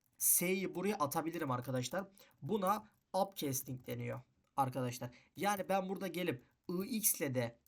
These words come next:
foo'yu çağırabilirim arkadaşlar. Bakın şu şekilde. Gördüğünüz gibi. Bunun ikisi aynı nesne. Ben burada upcasting yaptım. Dediğim gibi arkadaşlar interface'ler türünden ben nesne yaratamam.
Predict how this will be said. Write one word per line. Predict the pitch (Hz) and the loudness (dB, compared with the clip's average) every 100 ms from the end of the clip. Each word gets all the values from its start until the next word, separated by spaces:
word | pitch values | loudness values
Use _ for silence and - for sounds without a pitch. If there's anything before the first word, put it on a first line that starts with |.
| _ | _
foo'yu | - 220 175 175 208 - | -6 0 2 2 -2 -2
çağırabilirim | - 156 156 151 147 123 | 0 2 0 0 -2 -2
arkadaşlar. | 117 127 120 123 - 156 | -4 -4 -6 -6 -8 -8
Bakın | 151 151 139 | -8 -8 -8
şu | 139 | -4
şekilde. | - 123 123 113 147 - _ - _ _ _ _ _ _ _ _ _ _ _ _ _ _ _ _ _ _ _ _ _ _ _ _ _ _ _ _ - | -4 -6 -6 -6 -6 -8 _ -20 _ _ _ _ _ _ _ _ _ _ _ _ _ _ _ _ _ _ _ _ _ _ _ _ _ _ _ _ -14
Gördüğünüz | 151 135 151 143 139 120 | -2 2 2 2 0 -2
gibi. | 117 113 - _ _ | -4 -8 -12 _ _
Bunun | 156 180 175 | -6 -6 -2
ikisi | 147 - | -4 0
aynı | 156 135 117 | 2 0 -4
nesne. | 120 - 127 - _ - - - - - | -6 -8 -10 -12 _ -20 -20 -18 -10 -2
Ben | 185 175 | 0 0
burada | 170 175 170 | 0 2 0
upcasting | - 135 - 127 | 0 -2 -4 -8
yaptım. | 123 127 - 123 - - _ | -8 -10 -12 -12 -16 -20 _
Dediğim | 165 175 220 | 2 2 0
gibi | 180 | 0
arkadaşlar | 175 175 175 156 151 | 0 0 -2 -4 -4
interface'ler | 147 175 170 180 170 196 190 | -4 -2 -4 -4 -2 -2 -2
türünden | 196 185 175 156 | -4 -4 -4 -2
ben | 160 160 | -4 -2
nesne | 165 - | -4 -4
yaratamam. | 135 120 120 127 175 180 175 | -2 -2 -2 -2 -2 -2 -4